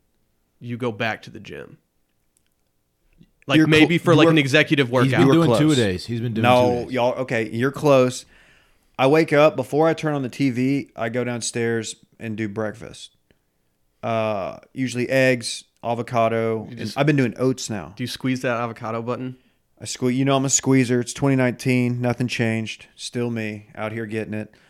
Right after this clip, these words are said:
Speaker 2: Uh, do that. Give Randy a little treat. Let him go outside, run around. Maybe go out and throw the ball with him. Go upstairs. I, one thing I have been doing,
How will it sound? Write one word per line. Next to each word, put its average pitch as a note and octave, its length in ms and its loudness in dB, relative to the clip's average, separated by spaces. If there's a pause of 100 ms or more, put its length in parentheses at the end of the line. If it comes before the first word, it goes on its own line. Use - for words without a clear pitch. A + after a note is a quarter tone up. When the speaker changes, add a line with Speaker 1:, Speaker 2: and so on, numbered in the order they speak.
(380)
Speaker 2:
Uh, A2+ 260 4
do C#3 260 2
that. C#3 460 4 (600)
Give C3 160 0
Randy C3+ 260 2
a C3+ 40 0
little B2+ 140 -2
treat. C3+ 300 -2
Let B2 140 0
him B2+ 80 0
go B2 140 0
outside, A#2+ 420 0
run A#2 160 -2
around. A#2+ 400 -4
Maybe A2+ 160 -6
go A#2 120 -4
out A2+ 120 -4
and - 100 -16
throw A2+ 100 -8
the G#2+ 80 -8
ball A2 320 -2
with G#2+ 160 -6
him. G#2+ 240 -10 (800)
Go C3+ 120 2
upstairs. C3 640 0 (100)
I, B2+ 120 -6 (800)
one E3 200 2
thing G3+ 180 2
I D3+ 80 4
have C3 320 4
been A#2+ 180 -2
doing, B2+ 440 -2